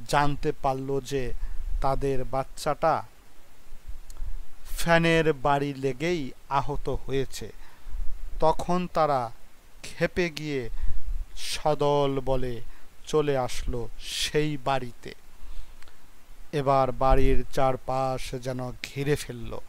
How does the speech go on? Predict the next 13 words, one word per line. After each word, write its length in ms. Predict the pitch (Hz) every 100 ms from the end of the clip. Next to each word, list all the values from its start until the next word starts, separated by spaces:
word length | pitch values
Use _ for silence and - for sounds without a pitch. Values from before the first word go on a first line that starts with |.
| - - - - -
ওমা, 280 | 151 131 104 - - - - - - -
বাড়ির 420 | 135 135 143 143
ভেতরের 540 | 127 - - 143 139 135
লোকজন 680 | 135 131 123 143 135 131 123 - - - - - -
এই 200 | 165 147 120
দানব 420 | - 151 156 156 151
মশাদের 640 | 143 139 - 151 147 147 135 117
দেখে 340 | 156 160 - 160 -
তো 240 | 147 127 - - - - - - -
ভীষণ 720 | - 143 - 156 147 143 139
ভয় 340 | - - 143 135 -
পেয়ে 280 | 139 131 123
গেল। 320 | 123 117